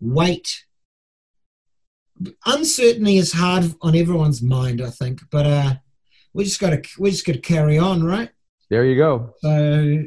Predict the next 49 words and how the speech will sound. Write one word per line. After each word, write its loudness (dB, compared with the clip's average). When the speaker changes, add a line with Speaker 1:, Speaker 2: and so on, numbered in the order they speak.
Speaker 1:
um, -2
yeah. -4
Speaker 2:
And, -6
uh, -2
up 0
here, 4
I 2
think -2
you're 0
plan-, 0
playing -2
the -4
Power 0
Station. -2
Is -4
that -4
right? -6
Speaker 1:
Yeah. 0
Speaker 2:
Oh, 4
Speaker 1:
And 6
we're 6
Speaker 2:
good. 2
Speaker 1:
actually -4
taking, 0
we're 0
taking -2
Anita 0
on 0
tour 0
with 0
us. -4
So -4
Speaker 2:
Oh, 4
great. 4
Speaker 1:
Motta, 2
Anita 6
Clark. -2
So -8
she's -4
gonna 0
play, 0
you 4
know, 8
string 4
parts, 0
and -2
she's -6
gonna 0
sing. 2